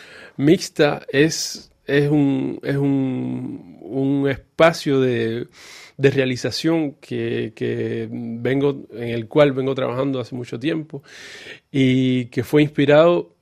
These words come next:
por Carlos Fariñas, el compositor que, que fue mi maestro también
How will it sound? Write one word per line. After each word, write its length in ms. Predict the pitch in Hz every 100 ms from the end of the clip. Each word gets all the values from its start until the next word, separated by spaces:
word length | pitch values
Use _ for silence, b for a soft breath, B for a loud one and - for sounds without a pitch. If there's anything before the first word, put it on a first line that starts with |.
| - -
por 400 | 147 147 135 135
Carlos 420 | - 147 151 147
Fariñas, 800 | - 127 202 180 131 135 - - _ _ _
el 180 | 120 120
compositor 880 | 123 117 110 110 160 160 156 151 -
que, 520 | - 123 120 127 120
que 640 | - 120 117 117 117 113 117
fue 280 | - 127 123
mi 40 |
maestro 400 | 117 127 123 123
también 500 | 110 110 143 165 175